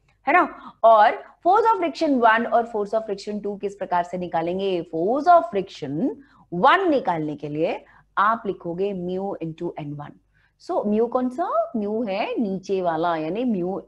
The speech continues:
one। So that is equal to mu one। एन वन कितना है? तो बोले दोनों का कॉन्ट्रीब्यूशन मिल रहा है, that means एम वन प्लस एम टू multiplied by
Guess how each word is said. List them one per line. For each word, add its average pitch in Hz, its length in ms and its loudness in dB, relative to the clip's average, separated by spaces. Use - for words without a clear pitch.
one। 170 200 2
So 320 60 0
that 185 180 -2
is 190 120 -8
equal 165 360 -8
to 175 80 -6
mu 156 260 -4
one। 233 300 0
एन 294 160 -2
वन 440 280 0
कितना 285 420 -2
है? 240 400 0
तो 208 60 -6
बोले 208 240 -4
दोनों 190 300 -2
का 196 100 2
कॉन्ट्रीब्यूशन 185 580 -4
मिल 180 180 -2
रहा 185 140 0
है, 180 80 2
that 175 140 -6
means 196 320 -8
एम 190 160 -4
वन 196 300 -2
प्लस 202 340 0
एम 190 320 -4
टू 214 260 -4
multiplied 196 760 -4
by 233 120 2